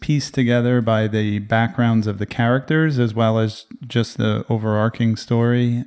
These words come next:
And we have quite a bit of support here for our main player character, who is Aurora, who I mentioned before. And, uh, I'll just go, th-,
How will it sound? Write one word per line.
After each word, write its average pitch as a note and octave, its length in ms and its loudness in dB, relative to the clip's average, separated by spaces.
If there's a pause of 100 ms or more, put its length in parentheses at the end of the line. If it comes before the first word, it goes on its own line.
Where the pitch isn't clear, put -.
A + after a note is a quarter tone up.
And A2 480 0
we A#2 120 0
have C3+ 260 -2 (200)
quite G3 240 -2
a A3 40 0
bit D3 200 0
of B2 140 0
support B2+ 500 -2
here A2+ 280 2
for A2 580 0 (380)
our G#2+ 420 2
main A#2 680 2 (100)
player A#2+ 500 2
character, G#2+ 680 0
who A2 200 0
is A#2 180 2
Aurora, A2 520 2
who A2 140 0
I G#2+ 80 0
mentioned A2 460 2
before. G#2 580 -2 (540)
And, A2+ 340 2
uh, G#2+ 480 0
I'll B2 60 -2
just E3 220 -6
go, C#3+ 140 0
th-, - 120 -8